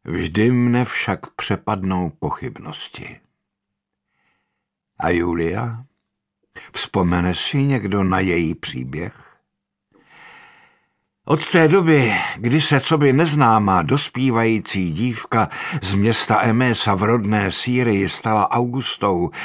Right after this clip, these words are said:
císařovnou Říma, uběhlo pouhých deset let, což představuje oslňující a s ničím nesrovnatelný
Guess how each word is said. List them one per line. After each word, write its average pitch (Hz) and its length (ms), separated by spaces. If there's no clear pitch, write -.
císařovnou 110 880
Říma, 85 540
uběhlo 160 460
pouhých 104 500
deset 104 460
let, 80 400
což - 460
představuje 131 880
oslňující 98 1300
a 113 140
s - 200
ničím 120 720
nesrovnatelný 120 1300